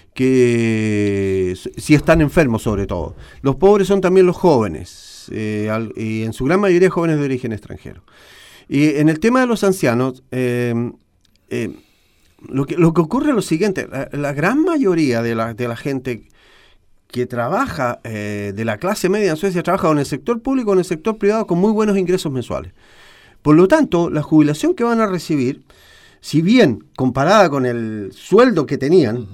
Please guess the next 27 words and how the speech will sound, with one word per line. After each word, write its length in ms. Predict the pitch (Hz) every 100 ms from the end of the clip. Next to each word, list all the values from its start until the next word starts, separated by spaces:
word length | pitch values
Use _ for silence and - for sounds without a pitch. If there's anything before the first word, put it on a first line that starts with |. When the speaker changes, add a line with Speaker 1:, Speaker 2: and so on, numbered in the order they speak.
| 87
Speaker 1:
baja 400 | 104 143 - 147
notablemente, 840 | 110 123 214 247 127 104 - 185 160
baja 480 | 139 - 120 110 101 104 _ _
más 260 | 113 147
o 40 | 127
menos 220 | 139 143
a 60 | 117
la 100 | 101
mitad, 420 | 98 90 92 127 _ _ - - - - - _
eh, 840 | 110 113 110 107 101 98 92 87 58 - - _ _ _ _ _ _ _ _ - -
de 120 | 113
todas 260 | 151 190
maneras, 440 | 185 175 143 156 156
sigue 280 | - 147 147
siendo 420 | 151 160 160 170
un, 640 | - 127 120 113 107 107 101
un 140 | 113
salario 960 | - 104 139 160 113 98 87 85 85 82
Speaker 2:
Se, 140 | 80 73
se 60 |
Speaker 1:
que 60 | 76
Speaker 2:
puede 200 | - 120
Speaker 1:
alca-, 280 | 113 131 143 110
Speaker 2:
vivir 140 | 90
Speaker 1:
se 160 | 101 110
puede 220 | 170 170
vivir. 440 | 147 202 117 82